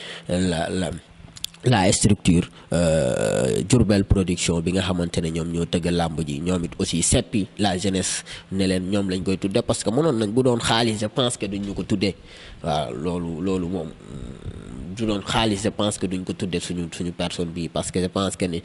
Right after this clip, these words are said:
dem tudde woon ko, euh, Moustapha Gueye wala ñu tudde woon ko Sayed Diop wala keneen ak keneen, ci lañ doon gën a séentu, ci lañ doon gën a am leneen. Donc, mais bu ñu xoolee suñu personne yi, dem Seydou Sow, dem Abdoulaye, dem keneen ak keneen,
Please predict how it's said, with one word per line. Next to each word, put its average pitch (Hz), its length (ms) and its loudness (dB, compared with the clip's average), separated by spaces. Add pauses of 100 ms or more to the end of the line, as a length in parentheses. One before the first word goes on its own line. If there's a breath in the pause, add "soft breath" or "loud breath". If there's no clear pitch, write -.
(380 loud breath)
dem 98 220 -2
tudde 104 240 0
woon 98 240 2
ko, 95 220 0 (300 loud breath)
euh, 85 760 0
Moustapha 104 540 2
Gueye 90 260 0
wala 90 180 2
ñu 90 120 -2
tudde 90 220 0
woon 87 280 0
ko 95 100 -4
Sayed 92 360 0
Diop 90 220 -2
wala 92 160 0
keneen 92 320 -4
ak 85 140 -6
keneen, 87 340 -4
ci 92 80 -4
lañ 90 180 -2
doon 87 220 -6
gën 90 140 -6
a 90 40 -4
séentu, 87 460 -4 (160)
ci 98 220 -4
lañ 101 180 0
doon 92 160 -2
gën 98 160 0
a - 100 -2
am 92 200 -2
leneen. 87 260 -2 (400 loud breath)
Donc, 82 240 -4
mais 101 320 4
bu 98 160 2
ñu 110 80 6
xoolee 107 440 6
suñu 101 220 0
personne 98 460 0
yi, 92 240 0
dem 95 300 -4
Seydou 98 320 0
Sow, 90 320 0
dem 90 420 -4
Abdoulaye, 95 680 -2
dem 92 200 -2
keneen 95 300 0
ak 90 140 -4
keneen, 87 280 -2